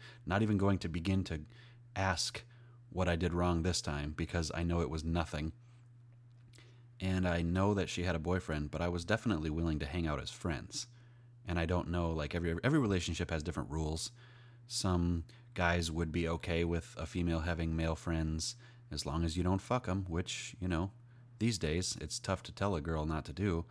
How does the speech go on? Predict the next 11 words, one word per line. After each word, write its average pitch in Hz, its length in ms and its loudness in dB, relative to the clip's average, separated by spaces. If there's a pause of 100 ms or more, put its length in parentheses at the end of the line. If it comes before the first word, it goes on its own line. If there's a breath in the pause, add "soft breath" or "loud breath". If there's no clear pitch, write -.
(420 loud breath)
Like, 76 180 -6
most 87 220 0
girls 85 240 0
will 78 80 -2
be 80 100 -2
like, 76 200 -2
"Wah, 110 280 0
wah, 113 300 4
wah," 107 320 0
and 92 100 -4
just 82 240 -4